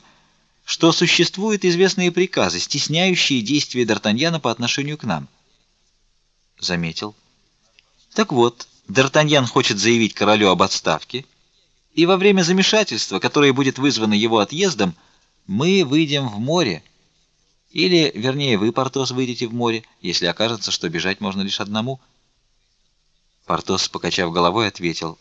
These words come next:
"Мы спасемся вместе, друг Арамис, или вместе останемся". "У вас благородное сердце", сказал Арамис, "но ваше мрачное беспокойство огорчает меня". "Я не обеспокоен".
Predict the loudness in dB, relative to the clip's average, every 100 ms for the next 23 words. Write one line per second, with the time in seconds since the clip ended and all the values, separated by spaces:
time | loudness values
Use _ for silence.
0 | -12 -8 -6 -6 -6 -6 -6 -8 -6 -4
1 | -4 -6 -10 -14 -12 -6 -6 -4 -4 -4
2 | -6 -6 -8 _ _ _ _ _ _ _
3 | -6 -4 -6 -4 -4 -6 -10 -8 -8 -8
4 | -12 -12 -14 -14 _ _ _ _ _ _
5 | _ _ _ _ _ _ _ _ _ _
6 | _ -8 -6 -4 -4 -2 -2 -2 -4 -4
7 | -6 -6 -10 -10 -8 -4 -4 -4 -8 -10
8 | _ _ _ _ _ -8 -4 -4 -4 -4
9 | -4 -6 -6 -8 -6 -6 -4 -6 -6 -4
10 | -4 -2 -4 -6 -10 -12 -14 _ _ _
11 | _ _ _ _ _ -8 -4 -2 -2 -4
12 | -4 -6 -6 -6 -6